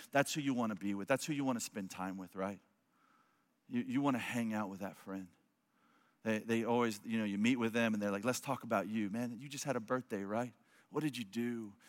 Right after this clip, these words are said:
And they make you feel like the only person in the world. You wanna be around them. They text you the most encouraging text messages. You get those phone calls at just the right time.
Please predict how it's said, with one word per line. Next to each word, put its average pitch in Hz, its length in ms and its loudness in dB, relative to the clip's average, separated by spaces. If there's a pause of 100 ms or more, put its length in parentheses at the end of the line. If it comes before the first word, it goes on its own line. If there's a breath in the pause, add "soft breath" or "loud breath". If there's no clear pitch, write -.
(120 loud breath)
And 123 80 -2
they 123 60 6
make 127 160 2
you 107 60 -12
feel 127 220 -2
like 110 120 0
the 117 80 0
only 117 160 0
person 120 400 -4
in 113 80 -6
the 113 60 -4
world. 117 240 0
You 123 80 -4
wanna 113 100 -2
be 120 180 0
around 113 380 2
them. 117 160 0
They 113 100 0
text - 460 -8
you 120 100 0 (200 loud breath)
the 131 80 -6
most 123 180 2
encouraging 113 540 -2
text - 360 -2
messages. 110 460 -6
You 107 80 -10
get 123 140 -4
those 104 140 -6
phone 120 340 2
calls 113 260 2 (220 loud breath)
at 110 80 -10
just 123 300 -2
the 127 60 -2
right 117 300 2
time. 117 220 4